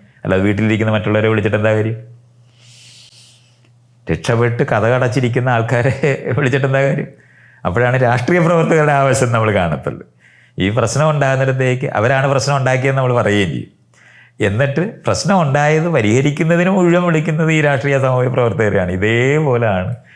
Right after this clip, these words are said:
ഈ പോലീസുകാരുടെ ലോകം. അവരുടെ ആ വശം ഒരേ സമയത്ത് തന്നെ അവരെ കൊണ്ട്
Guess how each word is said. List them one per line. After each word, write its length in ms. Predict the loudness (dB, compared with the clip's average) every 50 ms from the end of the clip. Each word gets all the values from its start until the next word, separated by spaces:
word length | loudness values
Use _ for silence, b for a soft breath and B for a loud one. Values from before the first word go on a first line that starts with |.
| B B -4
ഈ 40 | -2 -2 -2
പോലീസുകാരുടെ 500 | -2 -2 -2 0 0 0 0 0 0 -2 -2
ലോകം. 240 | -4 -4 -6 -8 -10 -14 _ _ _ _ _ _ _ B B B B B B B B B B B B B B B B B B B B B _ _ _ _ _ -8 -4 -2
അവരുടെ 300 | -2 0 0 0 2 2 2 2 2 2
ആ 20 | 2 2 2 2
വശം 380 | 2 0 0 -2 -2 -2 -2 -4 -6 -10 -18 -20 _ _ _ _ _ _ _ -6 -4
ഒരേ 200 | 0 0 2 2 2 2 2 0
സമയത്ത് 400 | 0 2 2 2 2 2 2 2 2 0
തന്നെ 260 | 0 0 0 0 -2 -2 -4 -8 -6 -4 -2
അവരെ 200 | 0 0 0 0 0
കൊണ്ട് 180 | -2 -2 0 0